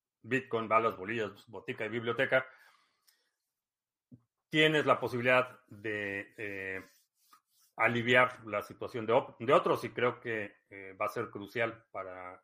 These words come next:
los que tenemos familias más numerosas. El meaning de bolillos, eh, es una especie de pan francés, es un baguette, pero mexicano, baguette chiquito.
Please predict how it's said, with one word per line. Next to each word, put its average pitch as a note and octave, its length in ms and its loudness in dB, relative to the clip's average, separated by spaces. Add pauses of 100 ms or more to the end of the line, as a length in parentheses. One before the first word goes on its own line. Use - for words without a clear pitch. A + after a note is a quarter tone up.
los G2+ 340 -18
que G2+ 100 -16
tenemos G2+ 460 -12
familias G2+ 800 -10 (680)
más G2 260 -8
numerosas. A2+ 500 -10
El G2 180 -8
meaning B2 440 -2
de G2+ 100 0
bolillos, C3+ 800 0
eh, A#2+ 400 4
es D3+ 220 2
una E3+ 340 0
especie E3 560 0
de C#3+ 200 2
pan D3+ 360 4
francés, - 1000 -2 (200)
es B2 200 -12
un B2 220 -4
baguette, A#2+ 500 6
pero F#2+ 560 -6 (680)
mexicano, A#2 420 -10 (680)
baguette G#2+ 320 -8
chiquito. - 380 -18